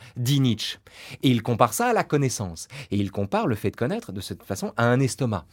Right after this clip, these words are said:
C'est une façon très simple pour Nietzsche de dire que Descartes, c'est de la merde. Ce qui est le fond de sa pensée, je crois, sur ce point-là. Mais, euh,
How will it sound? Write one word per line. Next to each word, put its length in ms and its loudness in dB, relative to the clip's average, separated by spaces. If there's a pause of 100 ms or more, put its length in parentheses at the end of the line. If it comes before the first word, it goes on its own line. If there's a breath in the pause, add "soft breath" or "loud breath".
(400 loud breath)
C'est 180 -16
une 100 -6
façon 260 -4
très 160 -6
simple 260 0
pour 140 -4
Nietzsche 200 0
de 60 0
dire 160 0
que 100 -4
Descartes, 380 -4
c'est 100 -2
de 60 0
la 80 4
merde. 420 0 (640 loud breath)
Ce 120 -6
qui 80 8
est 40 8
le 120 6
fond 180 2
de 40 2
sa 100 2
pensée, 420 -4
je 100 -6
crois, 280 -10 (200)
sur 200 -2
ce 100 4
point-là. 380 0 (380 loud breath)
Mais, 220 4 (480 loud breath)
euh, 220 4